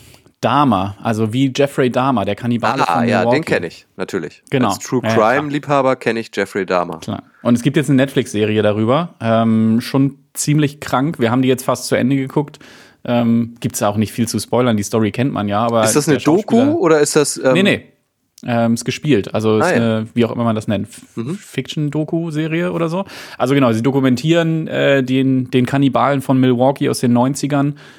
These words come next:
Speaker 1: ähm, und, äh, ja. Ja.
Speaker 2: Wie viele
Speaker 1: Also
Speaker 2: Teile?
Speaker 1: kann man, kann man gucken. Ähm, ich glaube, es gibt acht oder zehn Folgen, a, eine Stunde, also eine ganz schöne Menge.
Speaker 2: Ah, schön.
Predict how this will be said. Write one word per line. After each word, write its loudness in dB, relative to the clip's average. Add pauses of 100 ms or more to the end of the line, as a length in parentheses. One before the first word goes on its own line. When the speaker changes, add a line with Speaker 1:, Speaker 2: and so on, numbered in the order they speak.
(140)
Speaker 1:
ähm, 2
und, -2
äh, -4
ja. -6 (120)
Ja. -8 (200)
Speaker 2:
Wie 0
viele 0
Speaker 1:
Also 2
Speaker 2:
Teile? 2
Speaker 1:
kann -2
man, -2 (380)
kann -4
man -2
gucken. -8 (340)
Ähm, 4
ich -6
glaube, 0
es -6
gibt -12 (160)
acht -4
oder 2
zehn 0
Folgen, 0
a, 2
eine 0
Stunde, 0
also 0
eine 4
ganz 0
schöne 2 (120)
Menge. 0
Speaker 2:
Ah, -6
schön. -8